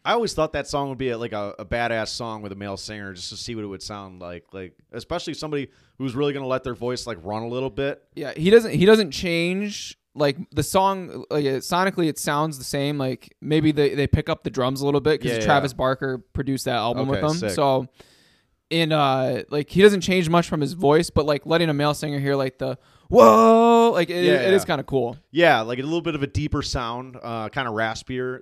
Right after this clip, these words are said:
Speaker 1: Tha-, that's the thing about Hayley Williams is, like, she's got a great voice, but she does, she doesn't really have, like, a raspy voice. And sometimes when you're getting into those heavier songs, you wanna hear a little bit of that come out.
Speaker 2: Yeah, and he d-, it, so he definitely lets that fly.
Speaker 1: Yeah,
Speaker 2: It's,
Speaker 1: that's
Speaker 2: it's,
Speaker 1: fucking
Speaker 2: it's a
Speaker 1: sick.
Speaker 2: cool one.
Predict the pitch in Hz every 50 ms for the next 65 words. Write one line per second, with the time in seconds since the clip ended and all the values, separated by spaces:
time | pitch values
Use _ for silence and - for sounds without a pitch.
0 | - - 139 165 185 185 208 233 226 - - - 151 139 127 123 110 101 107 117
1 | 110 107 98 98 101 101 98 92 90 80 90 85 - - - _ _ _ _ _
2 | _ - 127 110 - - 165 147 208 190 175 - 147 147 143 - - 120 123 131
3 | 139 131 - 120 - - 139 196 190 - - 185 185 180 226 233 233 226 190 156
4 | 131 120 107 107 95 85 - 87 98 - - - 151 156 147 151 165 175 180 180
5 | - - _ _ _ _ _ 120 123 - - 226 196 202 202 185 151 165 143 131
6 | 151 139 131 131 131 131 117 104 90 - 113 110 110 107 - - 113 107 110 117
7 | 123 113 107 113 101 104 113 117 107 90 101 104 104 101 104 104 95 87 90 87
8 | 78 90 90 80 - _ - 90 131 143 143 139 131 120 120 - 131 143 151 165
9 | 180 175 - - - 160 151 - - - - 156 143 139 135 131 - - 143 160
10 | 170 156 156 151 - 143 135 135 131 131 - 151 127 110 - - 131 127 120 120
11 | 117 113 123 147 - _ - 101 104 101 101 - 160 - 165 175 190 - 208 208
12 | 220 - 226 - - 156 139 135 131 117 117 156